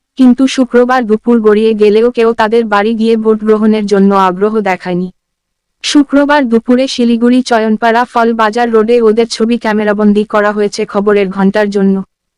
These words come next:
ওদের একজন তাপসী সূত্রধর, ইতিহাসে অনার্স নিয়ে এমএ পাশ করে বাড়ি বসে রয়েছেন।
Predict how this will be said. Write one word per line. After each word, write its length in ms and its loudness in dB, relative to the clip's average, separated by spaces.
ওদের 320 0
একজন 440 0
তাপসী 440 -2
সূত্রধর, 600 -2
ইতিহাসে 600 0
অনার্স 440 0
নিয়ে 240 2
এমএ 280 2
পাশ 280 -2
করে 260 0
বাড়ি 260 0
বসে 340 -2
রয়েছেন। 460 -4